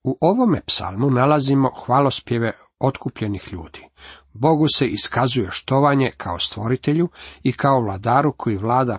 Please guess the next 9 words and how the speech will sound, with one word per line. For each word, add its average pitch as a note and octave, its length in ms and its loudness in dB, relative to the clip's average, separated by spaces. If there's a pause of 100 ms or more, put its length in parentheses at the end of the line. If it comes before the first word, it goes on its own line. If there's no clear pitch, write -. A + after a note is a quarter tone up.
putem D#3 380 0
svoje B2+ 520 0
providnosti. G2 720 -6 (580)
Slavi C#3 400 2
ga C#3+ 100 4
se C3+ 180 2
zbog A2 300 -4
njegove A#2 360 0
veličanstvene C3+ 1120 0